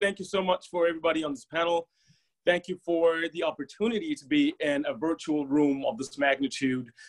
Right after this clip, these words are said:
I, my last closing sentiments, I hope that we could all dr-, may our dreams not be bigger than ourselves. Um, may we create houses that can hold however big our dreams are.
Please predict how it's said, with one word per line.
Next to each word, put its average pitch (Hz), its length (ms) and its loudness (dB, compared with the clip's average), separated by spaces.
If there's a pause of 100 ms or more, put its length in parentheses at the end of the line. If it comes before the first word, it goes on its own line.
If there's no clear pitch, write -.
(300)
I, 185 560 6 (540)
my 185 400 4
last 175 340 4
closing 165 380 -2
sentiments, 156 720 -4
I 151 140 0
hope 165 300 -2
that 147 240 0 (160)
we 143 120 0
could 147 160 -8
all 151 520 4 (1120)
dr-, 196 280 -2 (560)
may 196 220 8
our 220 180 6
dreams 226 320 8
not 208 160 6
be 196 80 0
bigger 185 300 6
than 160 120 -2
ourselves. 139 720 -6 (840)
Um, 147 420 2
may 180 260 4
we 175 240 0
create 180 320 2
houses 160 600 2
that 143 160 -2
can 147 120 -4
hold 156 420 2 (360)
however 156 400 4
big 135 220 0
our 139 120 0
dreams 143 340 0
are. 95 240 -8